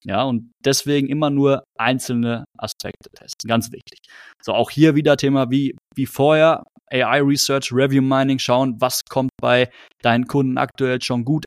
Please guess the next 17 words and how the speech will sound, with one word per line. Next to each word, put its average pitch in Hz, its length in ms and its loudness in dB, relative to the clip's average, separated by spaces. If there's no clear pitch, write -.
an, 151 220 2
ja, 120 200 2
was 123 140 -2
ist 127 180 -6
aber, 127 300 -2
aber 127 160 -6
natürlich 127 400 -4
vielleicht 127 380 -2
auch 127 200 -2
ein, 131 380 0
ähm, 127 440 -2
Retourenfaktor, 156 920 -2
um 123 140 0
die 143 120 -6
sofort 143 400 -4
zu 139 100 -4
entschärfen, 143 560 0